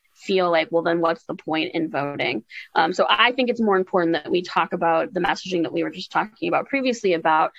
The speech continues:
"This is what we do. This is what we have done. This is what we can do when we have even more, you know, great, uh, leaders that we can send to the state legislature." So I think we've gotta be really positive and,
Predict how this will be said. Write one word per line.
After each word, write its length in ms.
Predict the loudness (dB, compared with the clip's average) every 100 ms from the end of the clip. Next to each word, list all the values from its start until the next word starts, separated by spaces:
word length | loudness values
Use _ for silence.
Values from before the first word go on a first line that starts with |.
| -14 -6
"This 160 | -2 0
is 120 | 2
what 200 | 2 2
we 180 | 2 0
do. 320 | 0 0 0 -2
This 200 | -2 0
is 100 | 2
what 120 | 2
we 200 | 2 -2
have 100 | 0
done. 300 | 2 2 0
This 120 | -2
is 80 | 0
what 120 | 0
we 100 | -2
can 380 | -6 -4 -2 0
do 180 | 0 0
when 120 | 0
we 100 | -2
have 300 | 0 0 -2 -6 -20 -20 -6
even 280 | -2 0 2
more, 500 | 2 4 4 2 -2 -4
you 80 | -2
know, 160 | -2
great, 380 | -2 0 0 -2 -2
uh, 180 | -2 -2
leaders 440 | -2 -2 -2 -4
that 140 | -6 -6
we 140 | -6
can 200 | -4 -6
send 380 | -2 -2 -2 -4
to 80 | -8
the 80 |
state 220 | -8 -6 -4
legislature." 680 | -6 -6 -8 -6 -4 -4 -6 -18 -6
So 100 | 0 2
I 200 | 2 2
think 160 | 0
we've 180 | 0 2
gotta 180 | 2 2
be 120 | 0
really 200 | 0 -2
positive 840 | -2 2 2 2 0 2 2 -2 -2
and, 380 | 0 0 -2